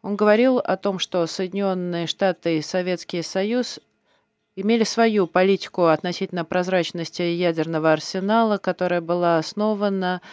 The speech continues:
на необходимости примирять конфликтующие потребности, н-, требования. То есть, с одной стороны, демонстрировать ядерную силу для сдерживания, а с другой стороны,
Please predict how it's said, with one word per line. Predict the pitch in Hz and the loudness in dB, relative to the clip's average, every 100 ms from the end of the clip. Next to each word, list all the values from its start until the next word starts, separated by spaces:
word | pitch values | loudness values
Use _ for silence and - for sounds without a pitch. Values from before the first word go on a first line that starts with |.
| - - - | -20 -16 -2
на | 196 202 | 4 4
необходимости | 202 185 196 190 190 196 | 4 2 0 0 -2 -2
примирять | - 196 190 180 196 - | 0 2 2 4 2 0
конфликтующие | 185 175 175 - 208 202 - 190 | -6 -4 -6 -2 0 0 0 -2
потребности, | 185 196 196 208 165 156 151 - | 0 0 0 0 0 -4 -10 -6
н-, | 160 151 156 - - _ _ _ | -6 -6 -8 -12 -18 _ _ _
требования. | 214 180 156 151 147 139 | 2 2 0 -2 -2 -4
То | - | 0
есть, | 170 - | 0 2
с | 190 | 0
одной | 190 180 | 2 0
стороны, | - 170 170 165 156 151 - | 0 0 2 2 0 0 -4
демонстрировать | 170 175 170 202 190 175 160 185 | -2 -2 0 0 2 2 2 2
ядерную | 165 160 160 156 | 2 2 0 -4
силу | - 180 160 | -2 0 2
для | 156 160 | 4 2
сдерживания, | 156 - 208 214 220 220 214 202 | 2 2 2 2 2 2 2 2
а | 175 | 2
с | 165 | 0
другой | 160 165 185 | -2 0 0
стороны, | 196 214 214 214 214 220 | 0 0 0 2 2 0